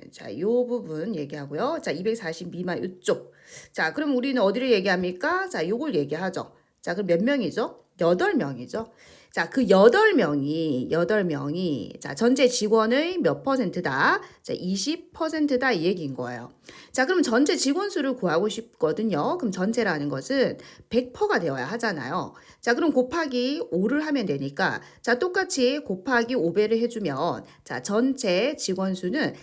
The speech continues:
사십 명이라는 것을 확인할 수 있습니다. 아셨죠? 자, 그다음에, 자, 이백, 계급값이 이백오십, 계급값이라는 것은, 자, 각 계급의 딱 중앙값을 얘기합니다.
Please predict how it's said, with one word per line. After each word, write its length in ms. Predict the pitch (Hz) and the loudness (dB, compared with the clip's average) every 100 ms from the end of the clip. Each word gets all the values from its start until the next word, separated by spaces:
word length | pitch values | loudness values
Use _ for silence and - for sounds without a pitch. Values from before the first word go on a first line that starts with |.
| - | -18
사십 580 | - - 165 170 - 311 | -12 -4 -2 -2 -2 0
명이라는 680 | 311 302 302 240 147 147 135 | 0 0 0 -2 -2 -4 -6
것을 300 | 170 269 277 | -6 -4 -4
확인할 320 | 247 208 135 | -4 -4 -6
수 100 | - | -8
있습니다. 440 | - 175 143 - | -10 -8 -8 -10
아셨죠? 600 | 113 120 - 120 143 294 - _ _ _ _ _ _ - | -12 -14 -14 -8 -6 -6 -10 _ _ _ _ _ _ -8
자, 180 | 214 165 | -4 -4
그다음에, 680 | 180 196 156 160 165 131 - - - - - | 0 0 2 0 -2 -4 -10 -18 -20 -20 -4
자, 100 | 190 | 0
이백, 320 | 220 254 254 | 2 0 -2
계급값이 920 | - 214 311 453 - 294 294 - 320 302 | 2 4 6 4 2 -2 -2 -8 -6 -6
이백오십, 680 | 202 220 180 151 151 143 | 2 2 2 -2 -6 -6
계급값이라는 1120 | 220 277 359 349 - - - - 294 247 202 | 0 0 0 -4 -4 -6 -4 -2 0 0 0
것은, 440 | 151 147 254 143 - - - - | -4 -2 0 0 -4 -14 -20 -8
자, 240 | 165 123 | -6 -4
각 300 | 247 269 - | -2 -4 -2
계급의 600 | - 302 349 254 262 294 | 2 2 6 6 6 0
딱 220 | 294 302 | -4 -4
중앙값을 680 | - 196 214 403 381 359 226 | -6 -2 -2 -2 -4 -4 -2
얘기합니다. 880 | 147 147 180 226 196 135 131 - 359 | -4 -4 -4 -4 -4 -6 -2 -2 -4